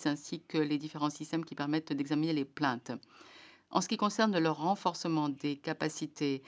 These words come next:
la formation en matière de loi et de politique de la concurrence a été assurée pour le personnel du, de notre autorité ainsi que pour les directeurs, les juges et les procureurs.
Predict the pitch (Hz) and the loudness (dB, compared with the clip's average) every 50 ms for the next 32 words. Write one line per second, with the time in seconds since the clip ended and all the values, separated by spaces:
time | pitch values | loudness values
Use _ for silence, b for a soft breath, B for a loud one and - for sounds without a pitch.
0 | B B B B - - 156 156 151 151 151 151 - - 196 185 180 170 170 160 | B B B B -2 2 4 6 6 6 4 0 0 0 0 2 2 2 0 -2
1 | - - - - 165 156 143 135 - 156 151 156 160 156 - - 170 160 156 151 | -4 -4 0 2 4 4 4 4 2 2 2 2 0 0 -2 -2 0 0 2 0
2 | 147 143 - 147 143 135 135 139 147 147 143 143 143 147 151 151 170 170 156 151 | 0 -2 -2 -2 -4 -4 -2 -2 0 2 2 2 0 0 0 0 2 2 2 2
3 | - - - 156 156 151 139 135 147 139 - - 170 160 160 156 - - 160 147 | 0 -2 -2 -2 -2 -2 -2 -2 -4 -4 -2 -2 -2 0 -2 -2 0 0 0 0
4 | 139 147 143 139 139 - 156 156 - 202 175 180 185 190 190 185 - 165 147 143 | 0 0 0 -2 0 0 -2 -2 -2 -2 0 0 0 0 0 -2 -2 -2 0 0
5 | 143 139 - - 147 147 - - 156 160 160 - - - 170 165 160 170 180 190 | -2 -4 -4 -2 0 0 0 0 -2 -2 -2 -4 -4 -4 -4 -4 -2 -2 -2 -2
6 | 190 190 170 160 156 151 143 139 139 - 175 170 160 - 165 165 165 170 175 175 | -2 -2 -2 -2 0 0 -2 -2 -2 -2 -2 -2 -2 0 0 0 0 0 -2 -6
7 | B B B B B B B B - 156 147 139 147 151 151 147 143 143 143 139 | B B B B B B B B -8 -8 -6 -2 0 2 2 4 4 4 4 2
8 | 131 - 160 156 156 147 - - 160 - 160 170 175 - 208 185 165 156 - 156 | 4 6 8 8 8 8 6 0 -4 -4 -4 -6 -4 -2 -2 -2 0 -2 -2 -2
9 | 160 147 - 147 147 147 143 165 156 160 156 - 180 175 175 160 147 143 143 160 | -2 -2 0 0 0 0 0 -2 -2 -2 -2 -2 0 0 0 0 0 0 0 0
10 | 185 185 170 - - - 160 156 156 151 - 156 143 - 151 143 135 131 117 - | -2 -2 -2 -2 -4 -2 -2 -2 -2 -2 -2 -4 -4 -4 -4 -4 -2 -2 -2 -4